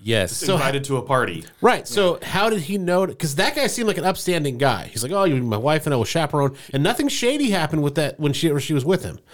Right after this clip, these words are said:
Speaker 2: It was,
Speaker 1: Yeah.
Speaker 2: it was almost like Elvis saw her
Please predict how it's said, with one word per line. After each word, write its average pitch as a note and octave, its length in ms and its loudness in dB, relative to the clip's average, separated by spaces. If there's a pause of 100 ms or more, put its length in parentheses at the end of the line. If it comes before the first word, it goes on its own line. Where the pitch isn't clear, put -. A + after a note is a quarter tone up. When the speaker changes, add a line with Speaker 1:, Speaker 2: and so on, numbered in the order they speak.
(300)
Speaker 2:
It D3+ 80 2
was, D3+ 120 4
Speaker 1:
Yeah. G#2+ 200 0
Speaker 2:
it - 40 2
was D#3+ 140 0
almost A3+ 300 2
like E3+ 220 -4
Elvis G3+ 340 2
saw E3+ 380 0
her G#2 340 -2